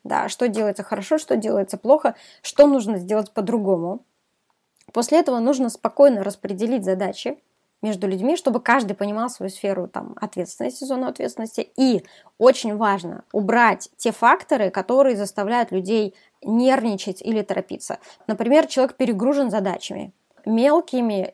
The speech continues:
и глупыми задачами. И это его нервирует. А ведь на каждую такую мелкую задачку у него уходит по полчаса.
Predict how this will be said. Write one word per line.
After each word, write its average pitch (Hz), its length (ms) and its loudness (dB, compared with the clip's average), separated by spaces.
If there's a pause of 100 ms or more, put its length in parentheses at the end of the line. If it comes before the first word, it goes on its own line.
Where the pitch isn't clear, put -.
(120)
и 240 100 0
глупыми 240 480 0
задачами. - 720 -4 (520)
И 262 240 2
это - 260 10
его 240 280 4
нервирует. 226 840 2 (140)
А 202 220 0
ведь - 160 -2
на 233 100 0
каждую 226 320 4
такую 247 260 -4
мелкую 233 300 -2
задачку 247 380 0
у - 20 0
него 247 160 2
уходит 247 240 -2
по - 80 -4
полчаса. 214 640 -6